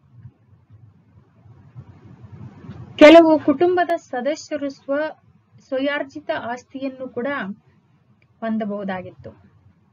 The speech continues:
ಈಗ ಆಸ್ತಿಯ ಒಡೆತನದಲ್ಲಿ ಪರಿವರ್ತನೆಯಾಗಿದೆ. ಕುಟುಂಬದ ಎಲ್ಲ ಸದಸ್ಯರಿಗೂ ಆಸ್ತಿಯಲ್ಲಿ ಹಕ್ಕು ಇದೆ, ಹೆಣ್ಮಕ್ಳಿಗೂ ಕೂಡ ಆಸ್ತಿಯ ಹಕ್ಕು ಇದೆ. ಹೀಗಾಗಿ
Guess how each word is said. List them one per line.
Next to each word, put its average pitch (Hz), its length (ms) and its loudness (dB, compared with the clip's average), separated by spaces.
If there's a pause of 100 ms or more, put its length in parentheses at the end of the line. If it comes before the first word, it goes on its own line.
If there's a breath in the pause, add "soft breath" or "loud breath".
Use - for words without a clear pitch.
(400)
ಈಗ 277 100 -6 (140)
ಆಸ್ತಿಯ 339 360 -8 (120)
ಒಡೆತನದಲ್ಲಿ 294 640 -8
ಪರಿವರ್ತನೆಯಾಗಿದೆ. 277 840 -10 (100)
ಕುಟುಂಬದ 269 360 -8 (120)
ಎಲ್ಲ 233 160 -10 (120)
ಸದಸ್ಯರಿಗೂ 262 600 -10 (100)
ಆಸ್ತಿಯಲ್ಲಿ 262 520 -10
ಹಕ್ಕು 240 220 -14 (100)
ಇದೆ, 247 140 -6 (680 soft breath)
ಹೆಣ್ಮಕ್ಳಿಗೂ 269 640 -8
ಕೂಡ 254 120 -6 (180)
ಆಸ್ತಿಯ 254 340 -12 (640 loud breath)
ಹಕ್ಕು 202 280 -10 (120)
ಇದೆ. 190 140 -10 (320)
ಹೀಗಾಗಿ 285 420 -8